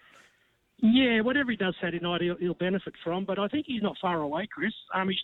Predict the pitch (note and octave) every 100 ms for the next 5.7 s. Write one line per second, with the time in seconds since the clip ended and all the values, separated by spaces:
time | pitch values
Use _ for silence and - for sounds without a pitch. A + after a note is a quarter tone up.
0 | - A3+ C4+ F4 B3+ D#3 - - D3 -
1 | F#3+ F3 D3 - D3+ D3+ D3+ C3 C#3+ D#3+
2 | D#3 D3 C#3+ - C#3 C#3 C3 C3+ F#3 -
3 | _ _ _ _ _ - C#3 D3 C#3+ C#3+
4 | D3 F3 F#3 B3+ - - - - - _
5 | G#3 G#3+ A#3 A3 C4 A3+ E3+